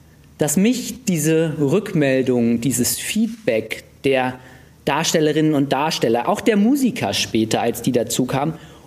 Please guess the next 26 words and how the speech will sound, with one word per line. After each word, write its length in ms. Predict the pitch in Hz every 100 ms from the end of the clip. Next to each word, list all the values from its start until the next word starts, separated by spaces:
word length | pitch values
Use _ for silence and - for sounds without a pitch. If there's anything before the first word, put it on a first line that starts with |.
| -
unglaublich 720 | 208 254 254 185 180 - -
bereichert 600 | - 113 135 196 208 -
hat. 240 | 202 - - - - - - - -
Und 200 | 165 -
ich 120 | 190
bin 140 | 233
der 100 | 214
festen 340 | 208 233 233 226
Überzeugung, 720 | 190 185 - 185 214 208 196
auch 300 | 160 190 -
einen 260 | 160 170 - - - - - -
großen, 840 | 170 185 269 311 320 - - 214
riesigen 560 | 180 214 277 269 220 208
Anteil 580 | 175 233 240 214 202
dazu 480 | 190 156 202 - 190
hatte, 240 | 180 185 175
dass 300 | 160 156 -
das 220 | 170 -
Stück, 320 | - 240 247
was 180 | 175 -
wir 140 | 214
nachher 340 | 214 196 190 185
zusammen 520 | - 143 185 269 262
entwickelt 680 | 180 190 190 214 208 151 -
haben, 400 | 98 120 147 156 - - - - -
so 340 | - 160 196